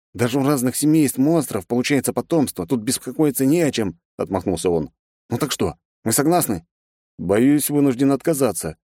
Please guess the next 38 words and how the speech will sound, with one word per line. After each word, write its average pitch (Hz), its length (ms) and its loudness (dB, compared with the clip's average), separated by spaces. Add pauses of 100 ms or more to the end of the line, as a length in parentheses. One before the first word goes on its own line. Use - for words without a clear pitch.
(380)
"Ну 190 320 2
почему?" — 208 840 4 (140)
с - 120 -16
какой-то 87 400 -2
вселенской 92 480 0
скорбью 95 440 0
посмотрел 92 460 0
на 87 80 -2
меня 90 200 0
парень. 80 400 -2 (640)
"Только 127 240 -2
представь, 143 480 2
какое 151 300 2
потомство 165 520 0
могут 151 300 0
дать 151 240 0
эти 135 120 -4
существа! 160 680 -2 (300)
Я, 147 340 0 (460)
хоть 135 180 -2
это 127 140 -2
и 117 40 0
запрещено, 131 640 0
но 104 200 -6
я, 98 140 -6
я 101 200 -2
готов 131 340 -2
даже 123 220 -2
поделиться 139 460 0
котятами 135 520 0
от 117 60 0
Бастет". 127 400 -2 (760)
"Как 95 180 -2
видишь, 135 320 0
он 135 100 2
сам 147 240 0
не 98 80 -4
хочет. - 400 -4